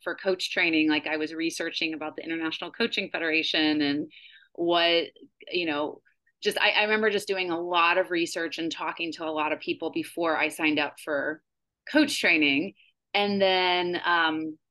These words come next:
but I didn't realize that about myself. Like, it's, again, it's like these things I'm already doing. I just kinda didn't have awareness around it.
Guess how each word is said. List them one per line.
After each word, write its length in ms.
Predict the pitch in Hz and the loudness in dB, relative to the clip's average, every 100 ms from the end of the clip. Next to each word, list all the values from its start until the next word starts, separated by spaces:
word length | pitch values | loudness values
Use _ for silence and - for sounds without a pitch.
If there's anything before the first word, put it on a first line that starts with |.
| _ | _
but 100 | - 220 | 0 2
I 60 | |
didn't 220 | 233 214 | 4 2
realize 360 | 196 196 185 165 | 2 4 2 0
that 240 | 170 151 - | 0 0 0
about 380 | 160 - 160 156 - | -6 -2 0 0 -4
myself. 320 | 151 - - | -6 -8 0
Like, 260 | 185 170 - - _ - | 2 2 -2 -14 _ -10
it's, 140 | - - | -6 -2
again, 320 | 220 226 170 | 2 4 4
it's 160 | 170 202 | 2 2
like 160 | 196 | 2
these 180 | 208 190 | 0 -2
things 220 | 208 202 | -4 0
I'm 140 | 185 180 | 0 2
already 340 | 170 160 160 | 0 -2 -4
doing. 420 | 165 190 170 156 | 0 0 2 2
I 80 | 156 | 2
just 200 | 160 - | 0 -8
kinda 300 | - 170 156 | -6 -6 -4
didn't 280 | 170 156 147 | -2 0 -2
have 160 | 160 | -4
awareness 520 | 147 143 151 160 165 190 | -4 -2 -2 -2 -4 -4
around 280 | 185 190 | -4 -2
it. 200 | 208 214 | 0 -2